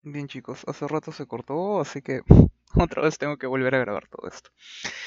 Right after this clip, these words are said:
<clears throat> Ya, estamos aquí. Entonces, ¿qué necesitamos hacer? Descargarlo.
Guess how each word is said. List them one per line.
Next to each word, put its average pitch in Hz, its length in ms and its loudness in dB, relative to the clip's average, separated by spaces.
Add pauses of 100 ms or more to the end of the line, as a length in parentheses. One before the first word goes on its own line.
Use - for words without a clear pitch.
(800)
<clears throat> - 1120 12
Ya, - 140 -4 (600)
estamos 262 540 4
aquí. - 220 -4 (1200)
Entonces, 151 560 -6 (160)
¿qué 196 100 4
necesitamos 180 560 -2
hacer? 202 320 -2 (100)
Descargarlo. 139 800 2